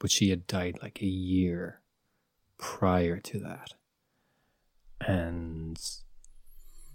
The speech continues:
it, it was just strange. It, it, I got the impression that they wanted to get rid of him sooner and then couldn't for whatever reason. And then when he eventually left,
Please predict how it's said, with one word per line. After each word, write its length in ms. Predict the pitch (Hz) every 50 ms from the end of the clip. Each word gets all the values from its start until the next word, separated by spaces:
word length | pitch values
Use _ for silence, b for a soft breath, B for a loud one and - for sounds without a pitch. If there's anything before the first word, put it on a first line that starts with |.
| - - - - - - - - - - - - -
it, 200 | 113 110 - -
it 80 | 135 110
was 140 | 113 104 -
just 160 | 123 110 -
strange. 400 | - - 113 107 98 92 98 -
It, 160 | - 110 -
it, 140 | - 107 117
I 100 | 117 117
got 180 | 104 127 131
the 60 | - 143
impression 380 | 123 - 120 113 - 117 107
that 140 | 104 98 -
they 100 | - 98
wanted 420 | 90 90 90 95 98 101 101 104
to 80 | 95 95
get 160 | 90 98 92
rid 160 | 92 92 90
of 60 | 87 87
him 120 | 85 85
sooner 360 | - - 92 85 85 85 85
and 100 | 82 85
then 200 | 87 85 82 82 - - _
couldn't 520 | - - 101 87 82 90 - - - - - - - _ _ _ _ _
for 200 | - - - 98
whatever 320 | 92 92 92 90 87 90 85
reason. 400 | 87 87 85 82 82 80 80 - -
And 120 | 92 92
then 160 | 90 90 90
when 120 | 90 90 90
he 80 | 87
eventually 480 | 87 82 92 92 95 - - 98 87 87
left, 400 | 90 85 - - - - -